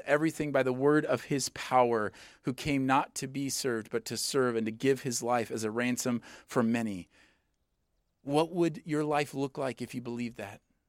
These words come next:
And so as I was working through this, I was just praying, "God, let me, let me believe this."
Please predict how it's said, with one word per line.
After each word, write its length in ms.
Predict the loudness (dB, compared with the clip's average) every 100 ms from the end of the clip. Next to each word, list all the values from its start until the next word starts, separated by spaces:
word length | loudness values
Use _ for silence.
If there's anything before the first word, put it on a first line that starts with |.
| _ _ _ _ _ _ -6
And 80 | 4
so 140 | 6
as 180 | 8 8
I 80 | 4
was 120 | 4
working 280 | 0 -2 -2
through 140 | -2
this, 100 | 0
I 60 | -2
was 100 | -2
just 160 | -6
praying, 320 | -2 0 2 6
"God, 180 | 6
let 220 | 8 6 6
me, 220 | 2 2 -4 4
let 180 | 8 8
me 120 | 4
believe 460 | 2 4 4 2 0
this." 400 | -8 -8 -10